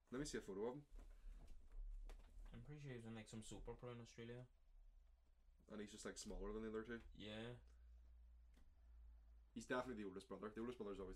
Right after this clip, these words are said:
Speaker 1: the smallest.
Speaker 2: Yeah, yeah. The oldest, the oldest brother's always cost his best. Like, they're wearing nice
Speaker 1: Yeah.
Speaker 2: suits and he's wearing grey jeans.
Speaker 1: And that shit ain't even ironed.
Speaker 2: The belt isn't even Hermes.
Speaker 1: Uh,
Speaker 2: Broke
Speaker 1: has
Speaker 2: ass.
Speaker 1: to be,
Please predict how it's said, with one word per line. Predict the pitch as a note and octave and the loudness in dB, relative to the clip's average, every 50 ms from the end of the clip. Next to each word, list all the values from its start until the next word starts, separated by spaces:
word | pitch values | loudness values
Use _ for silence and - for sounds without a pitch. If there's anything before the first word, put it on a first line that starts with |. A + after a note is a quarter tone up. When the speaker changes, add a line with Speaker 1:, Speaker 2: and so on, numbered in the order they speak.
| - | -2
Speaker 1:
the | - G2+ | -4 -2
smallest. | G2 G#2 A#2 - - - - - - - | 0 0 0 0 2 0 0 -2 -2 -2
Speaker 2:
Yeah, | - A2 G#2+ G#2 - - - - - | 2 2 2 2 2 2 0 2 2
yeah. | G2+ G2 G2 G2 F#2+ G2 G2 G2 G2 G#2 G#2 | 2 2 2 2 2 0 0 -2 -4 -2 6
The | A2+ A#2 | 8 8
oldest, | C3 C#3 C#3 C#3 - - B2 - - - - | 10 10 8 4 0 -4 -6 -8 -8 -10 -2
the | - A#2 A#2+ | 4 6 6
oldest | B2 B2+ C3+ C3 B2+ C3 - | 8 8 8 6 6 6 6
brother's | - G#2+ G2+ G#2+ G#2 A2 | 4 6 6 6 4 4
always | G#2+ G#2 - | 4 2 2
cost | - G#2+ G2 - - | 2 2 2 2 2
his | F#2 F2+ F2 | -4 -4 -2
best. | F#2 F2+ F#2+ F#2+ - - - - - - - - | -2 -2 -2 -2 -6 -10 -12 -14 -8 -6 0 0
Like, | F#2 F#2 | 6 10
they're | A2+ A#2+ A2+ | 12 12 12
wearing | A2 G#2+ G2 F#2+ G2 G2+ | 12 12 10 10 6 6
nice | G2 F#2+ F#2+ F#2+ F#2+ F#2+ F2+ - | 8 8 8 8 6 4 4 4
Speaker 1:
Yeah. | G2 F#2+ F#2+ | 4 2 2
Speaker 2:
suits | F#2 - | 2 0
and | F#2 | 0
he's | F#2+ F#2+ F#2 | 2 2 2
wearing | F#2 F#2 F2+ F2+ F2+ F2 - - - - | 2 2 2 0 0 -2 -4 -4 -4 -2
grey | - G2+ F#2 F#2 F#2 F#2+ F#2 - - - - | 2 4 4 4 4 0 -2 -6 -10 -8 -4
jeans. | - F#2+ F#2 F#2 F#2 F#2 F#2+ F#2+ - - - - | -4 -2 -2 -2 -2 -2 -2 -4 -6 -8 -6 0
Speaker 1:
And | A#2+ A#2 A#2 | 4 6 6
that | A2 | 6
shit | - - - A#2 | 6 6 8 8
ain't | A2 G#2+ G#2+ | 8 6 6
even | A2 G#2 G#2 G2+ | 4 4 4 4
ironed. | G2+ G2+ G#2+ A#2+ B2 - - - - - - - | 4 6 6 6 4 2 -2 -4 -8 -8 -4 -4
Speaker 2:
The | G2 F2+ - | -2 6 10
belt | G#2+ G#2 F#2 G#2+ | 10 10 10 10
isn't | G2+ G#2 G2 | 6 4 4
even | F#2+ F#2 F#2 F2 - - | 4 2 2 0 2 2
Hermes. | G2 F#2 F2+ F#2 F#2+ G2+ G#2 G2 - - - | 2 2 4 4 4 4 4 2 0 -2 -4
Speaker 1:
Uh, | - - - - - - - - - - - - - - - - - - - - - | -6 -8 -8 -8 -6 -6 -6 -6 -6 -6 -10 -8 -6 -4 -4 -2 -2 0 0 0 2
Speaker 2:
Broke | F#2+ F#2 F2 - - | 2 2 2 4 2
Speaker 1:
has | F#2 F#2 F2+ | 2 2 2
Speaker 2:
ass. | F2 | 0
Speaker 1:
to | F#2+ F#2 | 0 0
be, | F#2+ | 0